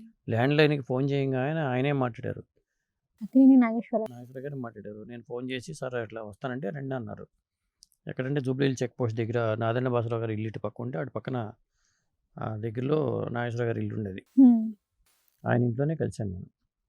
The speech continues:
Speaker 1: ఆయన కలిసినప్పుడు చాలా విషయాలు చెప్పారు. ఎందుకంటే, రామారావు గారితో ఆయనకున్న ఫ్రెండ్‌షిప్, బ్రదర్ బ్రదర్ అనుకుంటే ఎలా ఉండేవాళ్ళు, దాసరి గారితో ఉన్న ఇది, దాసరి గారితో కూడా తేడాలు వచ్చినాయి ఒక స-, ఒకానొక టైంలో ఆయనకి.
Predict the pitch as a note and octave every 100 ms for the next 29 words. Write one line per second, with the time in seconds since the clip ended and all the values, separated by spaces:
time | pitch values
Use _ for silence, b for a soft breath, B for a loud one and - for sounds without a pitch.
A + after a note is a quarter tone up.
0 | _ _ _ A#2 A#2+ A#2+ C3 D#3 F3 F3+
1 | C3 D3 D#3+ - D3+ B2 A#2 - - -
2 | _ _ _ A2+ B2 A#2+ A#2 B2+ B2+ B2
3 | B2+ A2 B2+ B2 A#2 A#2 A#2 A#2 A2+ -
4 | C#3+ B2 A#2+ - A#2 A2+ A2+ A2 A2+ A2
5 | A2 A2 G#2+ G#2 G#2 G#2 G#2 - _ _
6 | _ _ _ _ - A2 A#2+ B2+ B2 A2+
7 | G#2+ G#2+ A2 G#2+ G#2 G#2 - _ - -
8 | A2+ G#2 A2 C3 _ _ _ _ _ A#2+
9 | A#2 B2 A#2+ A2+ B2 A#2 A2 A#2 A2+ -
10 | G#2+ G2+ - - A2 A#2 A2 A2 - A2+
11 | A2 G#2 G2 A2